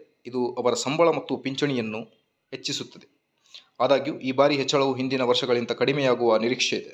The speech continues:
So, ಡಿ ಎ ಕುರಿತು ಕೂಡ ಒಂದು ಲೇಟೆಸ್ಟ್ ಅಪ್ಡೇಟ್ ನೀವು ಸ್ಕ್ರೀನ್ ಮೇಲೆ ಗಮನಿಸ್ತಿರ್ಬೋದು. ಮಾರ್ಚ್ ಇಪ್ಪತ್ತೆರಡರಂದು ಬಂದಿರುವ ಇದು ಬಿಗ್ ಬ್ರೇಕಿಂಗ್ ಅಪ್ಡೇಟ್ ಆಗಿರುತ್ತೆ.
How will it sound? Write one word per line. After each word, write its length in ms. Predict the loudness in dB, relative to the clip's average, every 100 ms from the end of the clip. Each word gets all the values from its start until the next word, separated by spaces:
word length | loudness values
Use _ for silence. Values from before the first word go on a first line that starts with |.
| -12
So, 200 | -4 -2
ಡಿ 100 | 2 2
ಎ 80 |
ಕುರಿತು 280 | 2 -2 -4
ಕೂಡ 120 | 0
ಒಂದು 260 | 0 0 0
ಲೇಟೆಸ್ಟ್ 360 | 0 -2 0 -2
ಅಪ್ಡೇಟ್ 280 | 0 -4 -4
ನೀವು 100 | -10
ಸ್ಕ್ರೀನ್ 260 | -6 -4 -2
ಮೇಲೆ 120 | 0
ಗಮನಿಸ್ತಿರ್ಬೋದು. 540 | 0 0 -4 0 0
ಮಾರ್ಚ್ 280 | 2 2 0
ಇಪ್ಪತ್ತೆರಡರಂದು 680 | -4 -6 -4 -2 0 0 0
ಬಂದಿರುವ 300 | -4 -2 -2
ಇದು 160 | -2 -4
ಬಿಗ್ 280 | -6 -10 -8
ಬ್ರೇಕಿಂಗ್ 300 | -8 -6 -6
ಅಪ್ಡೇಟ್ 300 | -4 -2 0
ಆಗಿರುತ್ತೆ. 380 | 0 -2 -6